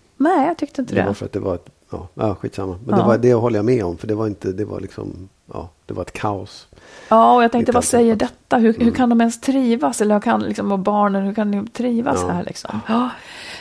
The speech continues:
Speaker 1: Ehm, och sen
Speaker 2: Oj,
Speaker 1: så
Speaker 2: kommer det mer?
Speaker 1: <laughs> Jag har två till.
Speaker 2: Mm.
Speaker 1: Eh,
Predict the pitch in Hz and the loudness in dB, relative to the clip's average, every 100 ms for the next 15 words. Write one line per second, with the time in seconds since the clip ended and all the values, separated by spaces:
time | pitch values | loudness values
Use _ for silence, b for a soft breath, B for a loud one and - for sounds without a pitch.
0 | - - 202 190 190 185 175 - - - | -4 2 6 6 4 2 -2 -8 -12 -12
1 | _ _ _ 233 233 247 254 - 277 110 | _ _ _ 2 4 2 2 4 4 2
2 | 110 117 117 101 - - 294 294 - - | -4 -4 -6 -8 -4 2 2 4 2 2
3 | - - 320 - 277 110 - - 190 - | 2 2 0 2 -2 0 -4 -2 -6 -6
4 | - 226 - - - 95 98 B B B | -4 -4 -4 -4 -4 -4 -4 B B B
5 | - 214 202 196 | 2 6 6 6